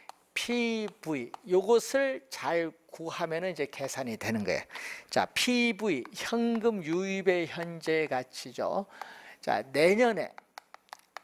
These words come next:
내년에 현금 유입을 현재의 가치로 할인을 합니다. 할인할 때 할인율로서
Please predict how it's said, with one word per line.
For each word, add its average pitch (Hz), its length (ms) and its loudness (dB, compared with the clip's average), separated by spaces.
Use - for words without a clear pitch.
내년에 170 840 2
현금 208 640 0
유입을 196 480 -2
현재의 208 720 4
가치로 156 720 -2
할인을 185 640 -2
합니다. 135 640 -4
할인할 220 640 2
때 185 280 2
할인율로서 185 1000 0